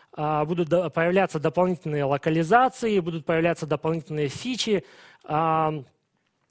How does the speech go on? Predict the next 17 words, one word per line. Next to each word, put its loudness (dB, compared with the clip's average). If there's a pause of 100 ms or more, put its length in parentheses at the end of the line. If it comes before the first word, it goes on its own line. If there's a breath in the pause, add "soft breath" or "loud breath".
будет -4
выход 2
на, 0
на -2
enterprise 0
рынок. 2
То -20
есть -8
реально, 2
вот -4
как -4
бы, 2
если 2
рисовать 2
roadmap 0
продукта, -2
то, 2